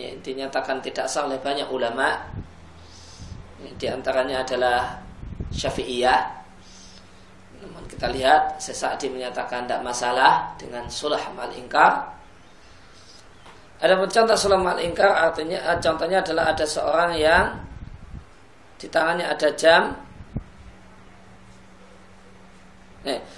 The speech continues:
berkatalah seseorang yang di tangannya ada jam, "Hadhihi li,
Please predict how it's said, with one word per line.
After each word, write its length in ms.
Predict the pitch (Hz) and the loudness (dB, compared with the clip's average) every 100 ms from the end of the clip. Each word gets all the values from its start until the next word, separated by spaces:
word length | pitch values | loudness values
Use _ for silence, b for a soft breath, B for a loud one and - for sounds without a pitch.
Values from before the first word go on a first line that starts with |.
| B - | B -14
berkatalah 400 | - 175 180 180 | 0 4 4 2
seseorang 600 | - - 156 151 170 220 - - - - - - - - - - - | -2 -4 2 6 8 6 2 -10 -18 -20 -20 -20 -20 -20 -20 -20 -18
yang 160 | - 151 | -10 -8
di 60 | 151 | 0
tangannya 320 | 165 165 156 | 2 2 -2
ada 160 | 170 156 | 0 0
jam, 300 | 151 170 190 - - - - - - - - - - - - - - - - - - - - - - - - - - - - B B B - - | 4 8 8 6 -2 -14 -20 -20 -20 -20 -20 -20 -20 -20 -20 -20 -20 -20 -20 -20 -20 -20 -18 -18 -20 -20 -18 -8 -8 -8 -12 B B B -16 4
"Hadhihi 460 | 185 226 202 202 | 6 6 6 6
li, 200 | 196 202 | 6 4